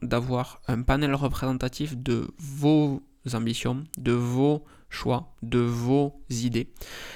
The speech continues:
Et c'est pour ça que c'est très important d'aller voter. Au deuxième tour, je pense qu'on s'adaptera. Alors soit ça sera un cho-, un, un vote de barrage de la part de certaines personnes, ou un vote par dépit, parce que,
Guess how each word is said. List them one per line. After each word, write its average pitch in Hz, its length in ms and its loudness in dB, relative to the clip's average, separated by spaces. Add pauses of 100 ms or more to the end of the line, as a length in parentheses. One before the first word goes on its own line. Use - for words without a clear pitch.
(300)
Et 135 80 6
c'est 123 140 2
pour 131 200 0
ça - 80 -4
que - 80 -8
c'est - 80 -2
très 123 240 0
important 123 340 -2
d'aller 117 200 -2
voter. 117 200 -2
Au 135 80 4
deuxième 139 360 2
tour, 165 280 2 (460)
je 131 80 2
pense 135 240 2
qu'on 127 100 0
s'adaptera. 120 600 2
Alors 135 200 -2
soit 135 180 -2
ça - 140 -4
sera 120 380 -2
un 117 100 -2
cho-, - 240 -12
un, 120 120 -4 (120)
un 117 140 -4
vote 120 300 -2
de 107 280 -2
barrage 120 520 0
de 107 120 -2
la 107 140 -4
part - 160 -2
de 110 80 -4
certaines - 360 -6
personnes, 135 520 -2 (480)
ou 120 180 0
un 127 60 2
vote 123 340 0
par 113 260 -2
dépit, 123 440 0
parce 131 180 2
que, 123 420 0